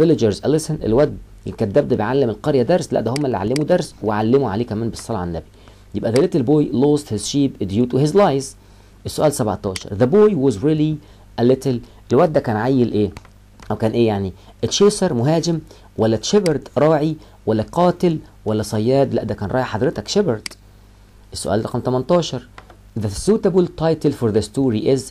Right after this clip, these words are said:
العنوان المناسب اللي ممكن نحطه للقصة دي إيه؟ ممكن يكون إيه؟ تعال نشوف. "The boy who chased the sheep"، الولد الذي ط-، الذي هاجم الأغنام، ولا "The villagers who killed wolf"، أصحاب القرية الذين قتلوا الذئب؟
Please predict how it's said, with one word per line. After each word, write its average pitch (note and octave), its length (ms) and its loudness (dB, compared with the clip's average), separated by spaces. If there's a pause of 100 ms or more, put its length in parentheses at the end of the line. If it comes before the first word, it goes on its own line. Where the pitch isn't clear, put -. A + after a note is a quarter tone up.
العنوان A2 320 0
المناسب D3+ 360 0
اللي G#2+ 120 4
ممكن C#3+ 240 0
نحطه A#2+ 300 -4
للقصة - 380 -4
دي - 160 -8 (220)
إيه؟ C#3 260 4
ممكن C#3 280 0
يكون A#2+ 200 -2
إيه؟ G2+ 220 -2 (180)
تعال F#2 140 -6
نشوف. F2 400 -10 (500)
"The G#2+ 40 2
boy F#3 340 4
who C3 160 4 (160)
chased D3 520 0
the F#2+ 40 -4 (100)
sheep"، D3+ 120 -2 (120)
الولد C#3 280 2
الذي G#2+ 220 2
ط-، G#2 100 -8
الذي A2 420 0
هاجم A2 460 0 (400)
الأغنام، C#3+ 440 -2 (440)
ولا A#2 160 2
"The A#2 140 2
villagers B2 460 4
who A2+ 280 -2
killed C#3 480 2
wolf"، D#3+ 220 0 (220)
أصحاب - 260 -4
القرية D3 360 0
الذين A#2 300 0
قتلوا G#2 500 0 (180)
الذئب؟ A2+ 380 -2